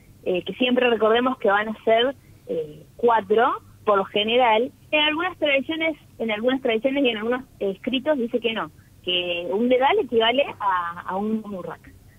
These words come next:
Pero bueno, eso va también en, en las ganas de, de revivir estas tradiciones y, y esta imaginación sobre todo. Y bueno, y Toti nos va contando, ¿no? Un montón de rutas y un montón de cosas que hacen estos duendes,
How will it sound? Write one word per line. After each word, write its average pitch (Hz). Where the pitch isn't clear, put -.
Pero 226
bueno, 226
eso 285
va 269
también 247
en, 233
en 214
las 196
ganas 226
de, 175
de 180
revivir 220
estas 247
tradiciones 220
y, 156
y 190
esta 165
imaginación 185
sobre 156
todo. 156
Y 220
bueno, 269
y 220
Toti 262
nos 262
va 247
contando, 254
¿no? 226
Un 240
montón 233
de 226
rutas 233
y 220
un 214
montón 214
de 214
cosas 220
que 208
hacen 214
estos 202
duendes, 233